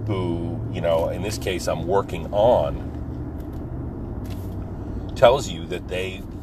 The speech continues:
tested positive, well, then you need to get tested, and until you get a negative result, you shouldn't be around anybody.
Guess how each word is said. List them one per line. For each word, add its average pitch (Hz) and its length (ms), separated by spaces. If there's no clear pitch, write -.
tested - 360
positive, 107 640
well, 110 100
then 113 200
you 127 180
need 143 180
to 107 60
get 90 240
tested, - 520
and 87 220
until 90 320
you 123 160
get 117 180
a 104 60
negative 101 460
result, 123 420
you 139 100
shouldn't 147 280
be 131 100
around 120 360
anybody. 82 400